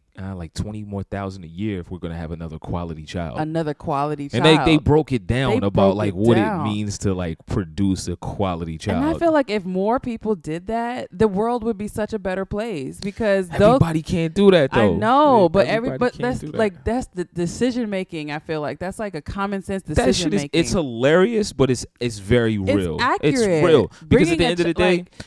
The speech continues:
Speaker 1: I want, yo, I do want my kid to have, you know, piano lessons and maybe, like, learn French or some shit. And I do wanna take my kids on the journey halfway around the globe while they're young and
Speaker 2: It,
Speaker 1: while it's
Speaker 2: right.
Speaker 1: like, "Holy shit,
Speaker 2: Right.
Speaker 1: there's that
Speaker 2: You
Speaker 1: pyramid
Speaker 2: wanna
Speaker 1: I read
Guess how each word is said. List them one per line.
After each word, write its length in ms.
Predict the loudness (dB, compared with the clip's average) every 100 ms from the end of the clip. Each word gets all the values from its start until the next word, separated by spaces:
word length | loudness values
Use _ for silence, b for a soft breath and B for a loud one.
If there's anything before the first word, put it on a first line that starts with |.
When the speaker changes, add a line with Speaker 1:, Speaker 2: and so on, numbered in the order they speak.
| B
Speaker 1:
I 80 | -2
want, 360 | 2 0 2
yo, 120 | 4 4
I 100 | 2
do 220 | 0 0
want 240 | 0 -2
my 100 | -4
kid 340 | -6 -4 -2 -4
to 160 | -4 -2
have, 420 | -2 -2 -4 -10 -16
you 180 | -8 -6
know, 280 | -4 -6 -8 _
piano 440 | -4 -2 -6 -4 -4
lessons 540 | -4 -6 -10 -14 -16
and 140 | -12 -8
maybe, 300 | -6 -6 -6
like, 240 | -6 -6
learn 260 | -6 -6 -8
French 380 | -8 -8 -8 -8
or 40 |
some 160 | -10 -10
shit. 280 | -8 -8 -6
And 80 | -6
I 60 | -4
do 200 | 2 4
wanna 240 | 2 -4
take 240 | -6 -8
my 140 | -8 -12
kids 260 | -10 -10
on 80 | -10
the 80 | -12
journey 340 | -10 -8 -8 -8
halfway 380 | -8 -8 -6
around 280 | -6 -6 -6
the 60 | -10
globe 500 | -8 -4 -2 -4 -2
while 280 | -2 0 -2
they're 360 | -4 -4 -8 -8
young 400 | -4 -4 -4 -8
and 80 | -4
Speaker 2:
It, 100 | -2
Speaker 1:
while 280 | 4 4 6
it's 160 | 4 2
Speaker 2:
right. 0 |
Speaker 1:
like, 180 | -2 -6 _ B B B
"Holy 460 | 4 6 4 -2 -6
shit, 340 | -4 2 2
Speaker 2:
Right. 460 | 2 2 0 -2 -2 4
Speaker 1:
there's 240 | 4 4
that 120 | 0 2
Speaker 2:
You 80 | 4
Speaker 1:
pyramid 120 | 6
Speaker 2:
wanna 140 | 6
Speaker 1:
I 40 |
read 40 | 4